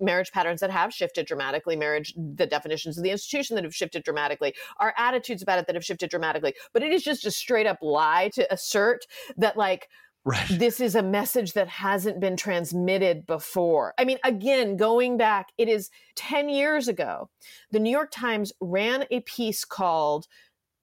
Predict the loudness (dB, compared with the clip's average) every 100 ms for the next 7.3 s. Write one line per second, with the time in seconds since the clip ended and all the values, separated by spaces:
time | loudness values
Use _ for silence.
0 | -8 -2 2 2 2 -2 0 2 2 0
1 | -2 -2 -2 -6 -8 -4 -2 0 2 4
2 | 4 4 0 0 2 2 0 0 0 0
3 | -2 -4 0 0 0 -4 -14 -20 -18 -6
4 | -2 2 2 2 2 2 2 0 0 0
5 | -2 -4 -4 -2 -2 -6 -2 2 2 2
6 | -2 0 0 0 -2 -4 -2 0 0 -2
7 | -4 -8